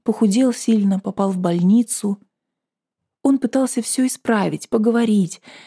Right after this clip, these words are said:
разобраться в причинах, убедить. Только в таких ситуациях это бесполезно.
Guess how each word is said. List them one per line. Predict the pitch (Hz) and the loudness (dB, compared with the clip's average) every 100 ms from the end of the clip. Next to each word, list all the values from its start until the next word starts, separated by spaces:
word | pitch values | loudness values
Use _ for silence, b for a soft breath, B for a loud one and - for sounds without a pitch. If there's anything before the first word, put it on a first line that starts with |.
| B | B
разобраться | 196 196 202 254 - | -2 0 0 0 -2
в | 220 | -4
причинах, | 247 226 - 240 220 180 - | -2 -2 0 2 2 0 0
убедить. | 190 190 175 208 226 196 - - _ _ _ _ _ _ _ - | 0 2 2 2 2 2 -4 -18 _ _ _ _ _ _ _ -4
Только | 247 - | -4 -2
в | 226 | -4
таких | - 233 247 | -4 -4 -6
ситуациях | - 226 233 226 - 208 | -6 -2 -2 -2 -2 -4
это | - 214 | -4 -2
бесполезно. | 202 196 208 196 160 - - | -2 -2 -2 -4 -6 -12 -16